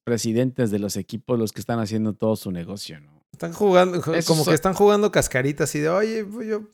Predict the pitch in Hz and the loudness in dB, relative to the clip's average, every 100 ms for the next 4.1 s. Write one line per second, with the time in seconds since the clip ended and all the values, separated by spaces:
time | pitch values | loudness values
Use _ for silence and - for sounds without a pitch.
0 | - - 139 156 208 226 220 226 226 226 | -14 -10 -8 -6 -4 -2 2 2 2 0
1 | 226 139 190 196 170 139 135 120 117 165 | -4 -4 -6 -8 -6 -6 -6 -8 -10 -10
2 | 180 175 143 - - 98 80 196 196 165 | -10 -10 -12 -8 -8 -8 -6 -4 0 0
3 | 139 - 139 151 156 180 180 180 147 110 | -2 -6 -10 -8 -4 -4 0 0 0 -4
4 | - | -12